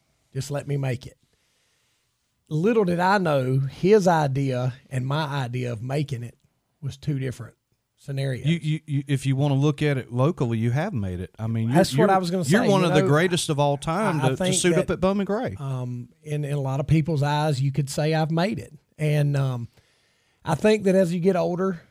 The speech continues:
Speaker 1: and, um, you know, as, as, as you progress in your walk with the Lord, you realize that he puts you in situations for, for a reason. And, um, eh,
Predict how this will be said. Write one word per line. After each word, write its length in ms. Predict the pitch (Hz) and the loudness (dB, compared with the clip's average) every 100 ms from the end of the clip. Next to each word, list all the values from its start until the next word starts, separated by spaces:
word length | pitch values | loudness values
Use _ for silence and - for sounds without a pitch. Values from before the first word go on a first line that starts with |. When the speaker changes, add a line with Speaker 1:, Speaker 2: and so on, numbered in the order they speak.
| _ | _
Speaker 1:
and, 400 | - 151 147 139 139 | -6 -2 -2 -2 -4
um, 340 | 135 131 123 _ | -4 -6 -8 _
you 120 | 160 | -4
know, 160 | 143 143 | -2 2
as, 280 | 139 127 131 | 2 0 -4
as, 300 | 143 135 120 - | -2 -2 -2 -4
as 140 | 147 | -2
you 200 | 135 135 123 | -2 -4 -6
progress 520 | - 147 143 156 147 147 | -8 -6 -2 -2 -2 -2
in 80 | |
your 100 | 139 | -2
walk 260 | 139 151 156 | 0 2 2
with 120 | 147 | -2
the 60 | 139 | -6
Lord, 360 | 123 123 123 117 _ _ _ _ | -8 -8 -10 -12 _ _ _ _
you 160 | 147 135 | -4 -4
realize 640 | 143 151 139 139 131 123 | -2 -2 -2 0 0 -2
that 280 | 123 123 117 _ _ _ _ _ _ _ | -2 -6 -8 _ _ _ _ _ _ _
he 160 | - 170 | -4 -2
puts 320 | - 185 131 | 2 2 2
you 120 | 185 | 0
in 140 | 165 156 | 2 0
situations 720 | 165 139 143 143 143 143 123 | -2 -4 -4 -2 -2 -4 -8
for, 340 | 135 123 117 | -8 -8 -8
for 220 | 107 123 | -10 -10
a 20 | 117 | -6
reason. 420 | 127 127 117 110 | -4 -4 -6 -12
And, 320 | 123 123 117 117 | -12 -10 -8 -10
um, 280 | 113 113 113 _ _ | -10 -12 -14 _ _
eh, 260 | 147 131 - | -16 -16 -18